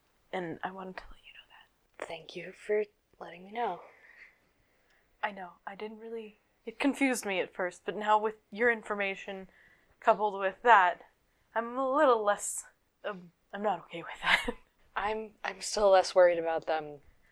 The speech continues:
Speaker 2: than
Speaker 1: Fair enough.
Speaker 2: other things, 'cause, well, Lily is a little bit of a homicidal maniac that has literally a knife with my name on it.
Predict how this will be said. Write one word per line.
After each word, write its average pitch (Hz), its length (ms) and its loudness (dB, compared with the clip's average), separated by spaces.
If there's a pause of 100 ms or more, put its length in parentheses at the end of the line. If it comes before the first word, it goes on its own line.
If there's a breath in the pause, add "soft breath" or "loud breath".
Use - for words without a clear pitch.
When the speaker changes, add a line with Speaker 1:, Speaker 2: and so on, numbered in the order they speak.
(140)
Speaker 2:
than 143 160 -4 (300)
Speaker 1:
Fair 226 180 -6
enough. 170 200 -10 (380)
Speaker 2:
other 151 240 2
things, 143 540 -10 (120)
'cause, - 480 -8 (320)
well, 269 520 6
Lily 190 440 0 (180)
is 165 400 -6
a 175 60 -8
little 165 260 2
bit 156 160 -2
of 151 100 -12
a 156 180 -4
homicidal 156 520 -6
maniac 151 400 -10
that 160 140 0
has 156 420 -8
literally 165 460 4
a 160 40 -8
knife 160 200 -8
with - 120 -14
my 165 80 -6
name 175 200 -2
on 175 120 0
it. 165 220 -2